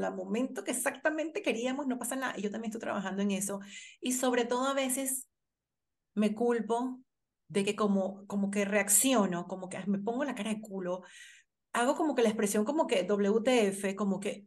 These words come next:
entonces echo para atrás, dije, si estoy en el hospitality industry, hay que sonreír, hay que, ok. Quiero matar a la gente, es como que, ok,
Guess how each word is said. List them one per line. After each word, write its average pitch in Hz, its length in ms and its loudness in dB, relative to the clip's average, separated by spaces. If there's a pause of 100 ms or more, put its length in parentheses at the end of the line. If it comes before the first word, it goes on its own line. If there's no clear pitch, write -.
entonces 202 300 -2 (200)
echo 202 220 0
para - 100 0
atrás, 190 180 -2
dije, 185 360 -4 (1120)
si - 80 -12
estoy 185 220 -10
en 196 80 -2
el 208 80 2
hospitality 185 720 -4
industry, 190 480 -6
hay 180 80 -10
que 196 100 -10
sonreír, 269 680 -2
hay 190 60 -4
que, 202 160 -6
ok. 202 160 -4 (1200)
Quiero 220 200 2
matar 262 260 4
a 269 60 6
la 277 120 4
gente, 220 400 0
es 247 60 0
como 277 240 -2
que, 208 100 0
ok, 208 140 -2